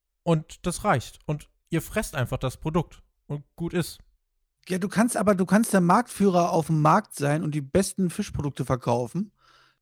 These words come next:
Speaker 2: Äh, wenn du halt wochenlang den Leuten halt aber faulen Fisch andrehst und die einfach zum Kotzen kommen, werden die einfach irgendwann einfach nicht mehr zu dir kommen und einfach sich einen anderen Laden suchen und, ähm, kann ich bei A E W unterkommen oder so? <laughs>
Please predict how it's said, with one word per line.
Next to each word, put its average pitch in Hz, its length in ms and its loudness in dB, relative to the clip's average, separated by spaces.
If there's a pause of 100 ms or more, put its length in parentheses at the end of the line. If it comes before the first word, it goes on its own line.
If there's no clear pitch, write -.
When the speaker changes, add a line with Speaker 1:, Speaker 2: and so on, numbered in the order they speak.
(160)
Speaker 2:
Äh, - 140 -14 (300)
wenn 202 200 4
du 214 100 6
halt 196 420 6
wochenlang 214 680 4
den 156 100 -2
Leuten 175 320 2
halt 165 100 2
aber 170 240 4
faulen 190 340 2
Fisch 240 220 0
andrehst 143 560 -2
und 165 140 -2
die 180 100 0
einfach 160 240 -2
zum - 180 -14
Kotzen - 440 -2
kommen, 170 320 -2 (240)
werden 175 180 2
die 185 120 2
einfach 170 300 0
irgendwann 180 440 0
einfach 156 280 -2
nicht 185 120 0
mehr 196 100 0
zu 220 140 -2
dir 226 100 0
kommen 107 240 -10 (140)
und 143 160 -10
einfach 160 260 0
sich 156 120 -6
einen 156 140 -6
anderen 165 120 2
Laden 170 320 2
suchen 113 340 -10
und, 110 460 -8 (1160)
ähm, 131 440 -4
kann 135 160 -6
ich 147 100 -6
bei 139 80 0
A 127 40 -2
E 131 120 -2
W 139 220 0
unterkommen 165 420 -4
oder 170 180 0
so? 165 220 -4 (160)
<laughs> 165 140 -8